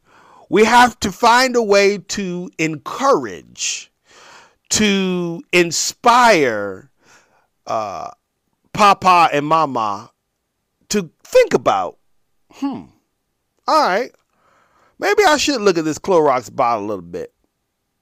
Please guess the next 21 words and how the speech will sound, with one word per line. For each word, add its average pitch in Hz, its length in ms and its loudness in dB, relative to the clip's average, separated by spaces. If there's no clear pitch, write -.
But 180 180 4
then 302 540 4
that 240 220 6
also 226 520 4
goes 190 420 6
into 185 320 -2
the 170 80 0
corporations 156 1300 0
that 147 260 2
make 226 320 2
these 180 220 -6
products 127 720 -2
that 147 300 2
are 131 600 0
polluting 151 480 0
our 113 120 -4
planet, 117 480 -8
or 160 300 4
the 156 100 -4
corporations 139 960 -2
that, 131 300 2